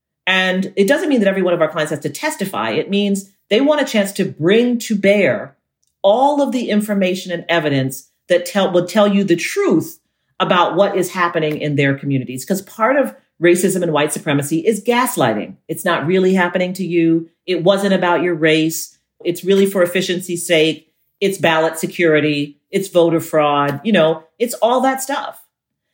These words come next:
And so we value trials very, very much. And we value every hearing. As a matter of fact,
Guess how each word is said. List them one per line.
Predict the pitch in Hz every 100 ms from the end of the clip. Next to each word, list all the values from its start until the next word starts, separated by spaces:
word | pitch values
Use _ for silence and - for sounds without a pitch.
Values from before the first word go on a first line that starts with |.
| _ -
And | 202 214
so | 226
we | 285
value | 233 220 226 254 196 131
trials | - 170 151 147 -
very, | - 208 240
very | 226 123 107
much. | 101 - - - _ _ _ _ _ _ -
And | 180 180
we | 196
value | 175 170 190 180
every | 175 196
hearing. | 175 220 262 139
As | 131
a | 156
matter | 160
of | 170
fact, | 180